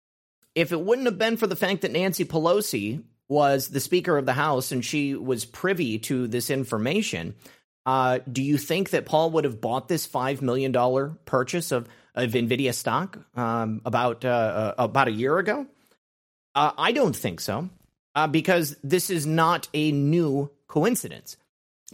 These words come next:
Paul Pelosi and people like Nancy Pelosi continually purchase stocks, they make investments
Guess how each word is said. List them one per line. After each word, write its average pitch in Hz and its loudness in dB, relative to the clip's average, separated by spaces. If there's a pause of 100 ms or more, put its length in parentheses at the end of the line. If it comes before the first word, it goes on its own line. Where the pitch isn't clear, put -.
Paul 202 4
Pelosi 165 2
and 135 -4
people 156 0
like 135 2
Nancy 135 -2
Pelosi 104 -2
continually 117 -2 (640)
purchase 196 0
stocks, - 0 (600)
they 127 2
make 151 2
investments 185 0